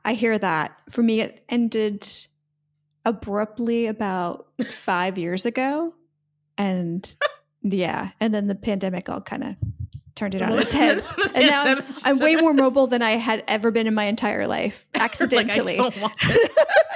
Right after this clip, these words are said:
Speaker 1: And I'm like,
Speaker 2: Don't
Speaker 1: "Wait,
Speaker 2: want
Speaker 1: this
Speaker 2: it.
Speaker 1: is the perfect life for me in my twenties."
Speaker 2: Well, here's the funny thing. I have a friend who highly mobile as a T C K,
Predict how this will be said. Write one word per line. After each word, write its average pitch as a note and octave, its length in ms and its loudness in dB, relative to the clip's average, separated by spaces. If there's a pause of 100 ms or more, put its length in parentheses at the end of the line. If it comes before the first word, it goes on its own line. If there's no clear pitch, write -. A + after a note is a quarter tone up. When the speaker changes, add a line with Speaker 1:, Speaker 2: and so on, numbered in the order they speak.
(420)
Speaker 1:
And G#4+ 100 0
I'm F#4+ 40 4
like, G4 140 4
Speaker 2:
Don't G4 80 -6
Speaker 1:
"Wait, G4+ 120 4
Speaker 2:
want E4+ 180 4
Speaker 1:
this F4 140 2
Speaker 2:
it. F#4+ 60 0
Speaker 1:
is E4 80 0
the E4+ 80 -2
perfect D#4+ 380 0
life D4+ 260 2
for D4+ 100 0
me C4 160 6
in C4 80 4
my B3 120 2
twenties." A3+ 600 0 (580)
Speaker 2:
Well, F#4+ 160 -2
here's G#4+ 260 -4
the F#4 100 -8
funny D4 300 -6
thing. G#3+ 160 -6
I G3+ 80 -4
have B3+ 180 -8
a C4+ 60 -10
friend F#3+ 600 -8
who F3 480 -6 (600)
highly A#3 420 -4
mobile F#3+ 640 -2
as E3+ 200 -8
a D#3 300 -6
T E3+ 220 -10
C E3+ 160 -10
K, D#3 580 -8